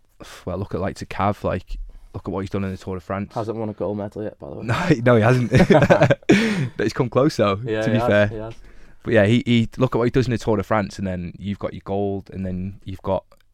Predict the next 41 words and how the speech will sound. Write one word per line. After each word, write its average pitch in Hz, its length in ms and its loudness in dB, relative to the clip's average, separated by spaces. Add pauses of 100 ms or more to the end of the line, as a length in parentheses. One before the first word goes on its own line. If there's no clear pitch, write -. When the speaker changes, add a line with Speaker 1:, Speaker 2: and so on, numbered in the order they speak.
(160)
Speaker 1:
you 107 80 -8
know, 87 80 -6
Mark 104 220 0
Christian, 107 280 -6
that, 98 120 -8
that 85 120 -14
going 98 200 -6
through 101 320 -4
Speaker 2:
Mm-hmm. 104 320 -8 (220)
Speaker 1:
at - 60 -6
Speaker 2:
I 117 40 -4
Speaker 1:
the - 60 -4
Speaker 2:
think - 80 0
Speaker 1:
minute. 104 120 -2
Speaker 2:
cycling 113 320 -4
is 107 120 -8
taken 101 420 -10 (140)
for 107 100 -12
granted 104 340 -10
a - 20 -12
bit - 180 -8
over 101 280 -8
here, 101 140 -8
but 104 220 -8 (1600)
yeah, 123 220 6
I 135 40 -4
think 147 300 0 (360)
it's - 140 -10
just 143 160 -2
quite, - 160 -4
it's - 80 -12
quite 120 180 0
a 120 40 -2
modest 107 300 -4
sport 113 300 -6
as - 100 -14
well, 90 140 -12
cycling, 98 460 -14 (260)
you 104 100 -12
know. 101 180 -12 (880)
Speaker 1:
Hmm. 101 300 -2